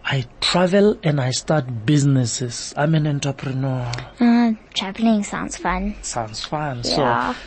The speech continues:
Speaker 1: I get to, I get to start businesses with no money. And I get to
Speaker 2: Ah.
Speaker 1: apply mathematics and divide by zero.
Speaker 2: That does sound like fun.
Speaker 1: Fascinating, fascinating.
Speaker 2: Are there any special programs for kids at Sansa?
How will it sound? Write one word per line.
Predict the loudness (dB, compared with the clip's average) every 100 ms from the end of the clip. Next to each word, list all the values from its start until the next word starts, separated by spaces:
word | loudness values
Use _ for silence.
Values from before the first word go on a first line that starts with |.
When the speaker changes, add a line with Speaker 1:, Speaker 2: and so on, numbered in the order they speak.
| -18 -8
Speaker 1:
I | -4
get | -2 -2 -2
to, | -2 0 0 -2
I | -4
get | 0 0 0
to | -4
start | -4 -2 -2 -2 0
businesses | 2 4 2 2 0 -2 -4 -6 -16 -20 -20 -20 -20 -6 2
with | 2 4
no | 6 6
money. | 4 2 0 -4 -8 -14 -20 -20 -6
And | -2 0
I | 2
get | 2 4
to | 4
Speaker 2:
Ah. | 4
Speaker 1:
apply | 4 4 4 4
mathematics | 2 0 -2 -2 -2 -4 -6 -6 -8 -6
and | -4 -2
divide | -2 0 0 -2
by | -4 -4
zero. | -4 -4 -2 0 0 -2 -8 -18 -6
Speaker 2:
That | -4 -4 -12 -20 -8
does | -4 -2 -4 -6 -14 -20
sound | -18 -14 -8 -8 -8 -12 -14
like | -14 -14
fun. | -4 -2 2
Speaker 1:
Fascinating, | 4 4 4 -2 -6 -6 -6 -6 -8
fascinating. | -8 -8 -8 -8 -10 -10 -2
Speaker 2:
Are | 0 4
there | 4
any | 4 2 -2
special | -2 0 2 0
programs | 0 2 0 0 -4 -6
for | -8 -10
kids | -4 -2 -2
at | -8
Sansa? | -10 -12 -12 -14 -12 -12